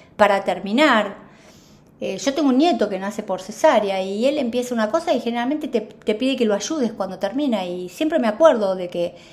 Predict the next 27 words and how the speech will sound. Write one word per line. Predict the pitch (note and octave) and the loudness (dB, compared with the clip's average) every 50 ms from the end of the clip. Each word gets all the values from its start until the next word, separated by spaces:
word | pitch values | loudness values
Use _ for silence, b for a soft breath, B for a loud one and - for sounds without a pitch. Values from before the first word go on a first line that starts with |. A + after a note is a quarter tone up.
| B B B | B B B
él | - G#3+ A3+ | -4 0 0
nace | A#3 A3+ A3+ A3+ | 0 0 0 -2
por | G#3+ - F#3 | -4 -4 -8
cesárea. | - - - - - D#4+ D#4+ B3 G3+ F#3 F#3 F#3 F#3 F#3+ - B B B B B B B B B B B B B B B B _ | -8 -10 -8 0 4 4 6 6 4 2 -2 -6 -6 -8 -12 B B B B B B B B B B B B B B B B _
Eh, | - A3 A3 - - | -2 -2 0 0 -2
fue | - - C#4 | 0 2 2
un | C#4+ C4+ C#4 | 2 4 4
parto | C#4 C4 C4 C4 - C4 - | 4 4 4 2 0 -2 -4
seco, | - - - D#4+ E4 D#4+ - - A#3+ A3+ A3+ A3+ A3+ - - - - - - | -4 -2 0 0 0 0 2 4 4 4 4 2 -2 -10 -16 -20 -20 -10 -6
es | G#3 G#3 G#3 | -4 -4 -4
decir, | G3+ - A3+ G#3+ G#3+ | -4 -4 -4 -2 0
no | A3 | 0
había | G#3 G#3 G#3+ A3 A3 A3 G#3+ G#3+ G3+ G3 F#3 F3+ - - - - | 2 2 2 2 4 4 4 4 4 2 -2 -4 -10 -16 -14 -8
líquido | G3+ G3+ G#3+ A3 A#3+ B3 B3 B3 - - B3+ B3+ A3+ G3+ A#3 A3+ A3+ A3+ A3+ A3+ - - - | -4 0 2 4 4 4 2 0 -2 0 0 2 4 6 6 6 6 2 0 -4 -10 -14 -8
en | - G3 F#3 F#3+ | -6 -6 -6 -6
el | F#3 F#3 F#3 | -6 -8 -4
vientre, | G3 A3 A#3 B3 B3 A#3+ A#3 G#3 | -2 -2 -2 -2 -2 -2 -4 -2
entonces | G3+ A3 A3 A3 A3 G#3 | -2 -4 -4 -2 -2 -2
nunca | A3+ A3 A3+ G#3+ | 0 0 0 0
tengo | A3 G3 F#3+ F#3 F#3 | -2 -4 -6 -6 -2
plata, | C4 D4 D4+ B3 G3 - F#3+ F#3 | 0 2 2 2 2 0 -4 -6
nunca | F#3+ F#3+ F#3+ | -6 -6 -6
tengo | F3+ F#3+ F#3+ F#3+ | -6 -6 -8 -8
efectivo, | F3 - F3+ F3 - B3+ A#3+ G#3 G3 | -10 -10 -12 -8 -4 -2 -2 -2 -2
nunca | G3 F#3+ G3 F3+ | -2 -6 -6 -6
tengo | G3 F3+ F3+ F3+ | -6 -8 -10 -10
dinero. | F3+ F3+ G3+ A3+ A#3+ A#3 G#3+ F#3+ F#3 F#3 F#3+ | -8 -6 -4 -2 -2 -2 -2 0 -2 -2 -2